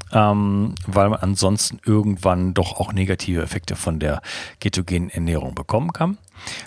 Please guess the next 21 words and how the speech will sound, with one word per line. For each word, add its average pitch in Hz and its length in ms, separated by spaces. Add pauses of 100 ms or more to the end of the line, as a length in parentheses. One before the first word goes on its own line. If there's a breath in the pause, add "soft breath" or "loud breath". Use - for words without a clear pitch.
Das 107 120
heißt, 110 140
ab 123 160
und 120 80
zu 120 140
falle 101 220
ich 90 120
raus 131 300
und 139 220
dann, 131 280
ja, 151 320
dann 123 140
gönne 117 200
ich - 100
mir 117 80
sowas 104 380
wie 98 120
zum 92 220
Beispiel 78 320
Süßkartoffeln, 113 1000 (480 loud breath)
ähm, 90 580